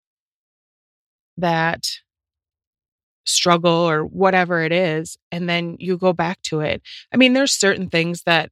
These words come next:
while he may not be caged or whatever, there's still certain things that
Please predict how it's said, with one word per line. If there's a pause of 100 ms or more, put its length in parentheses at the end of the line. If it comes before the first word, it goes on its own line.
while
he
may
not
be
caged
or
whatever, (340)
there's
still
certain
things
that